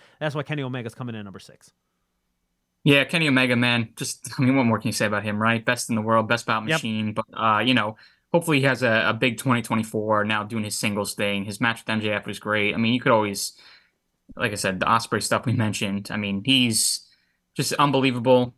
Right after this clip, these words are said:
Speaker 2: And I know he's getting up there in age a little bit, but, uh, he's still the best bout machine for a reason, so.
Speaker 1: One thousand percent. Coming in at number five,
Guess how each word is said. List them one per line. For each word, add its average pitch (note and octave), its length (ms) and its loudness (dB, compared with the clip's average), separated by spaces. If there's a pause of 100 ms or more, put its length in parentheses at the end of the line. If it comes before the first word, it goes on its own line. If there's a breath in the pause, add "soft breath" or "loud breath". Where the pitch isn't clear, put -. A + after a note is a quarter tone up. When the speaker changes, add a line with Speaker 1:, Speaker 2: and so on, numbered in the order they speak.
(160)
Speaker 2:
And G2+ 340 0
I G#2 60 0
know A#2 160 2
he's A2+ 240 -2
getting A#2+ 220 -2
up A2+ 100 -4
there B2 100 2
in A#2 80 2
age A#2 160 -2
a A#2+ 60 -2
little A2+ 180 0
bit, A2+ 320 -2
but, F#2+ 240 0
uh, F#2 400 -4
he's A2 240 -2
still G2+ 360 0
the F#2+ 80 -4 (100)
best G#2 260 -2
bout G2 200 2
machine G2 300 -6
for G2+ 180 -2
a G2+ 40 -2
reason, G2 460 -8
so. G2+ 400 -4 (420)
Speaker 1:
One C3 200 -12
thousand A#2 260 -10
percent. G2+ 300 -14 (260)
Coming G#3 300 0
in G#3 60 2
at G3+ 60 -2
number F#3 160 -4
five, F#3+ 720 0